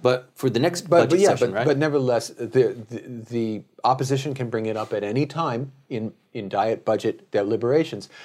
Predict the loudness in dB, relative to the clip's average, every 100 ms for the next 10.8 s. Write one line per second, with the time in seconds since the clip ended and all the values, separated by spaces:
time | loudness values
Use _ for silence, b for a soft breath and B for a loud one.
0 | B -2 2 2 0 -4 -4 -6 -8 -6
1 | -6 -6 -12 b b 0 4 6 4 2
2 | 2 4 4 2 2 2 2 0 0 -2
3 | -4 -2 0 0 2 0 -2 -6 -14 -10
4 | -2 0 -2 -8 -12 -12 -12 -8 -2 -2
5 | -2 -6 -12 0 2 4 2 0 b b
6 | b b -2 0 2 0 -2 -6 -6 -6
7 | -8 -8 -10 -12 -8 -4 -4 -4 -8 -8
8 | -8 -8 -8 -6 0 2 2 0 -8 -2
9 | 0 2 2 0 -2 2 2 2 0 0
10 | -2 -8 -8 -4 0 0 0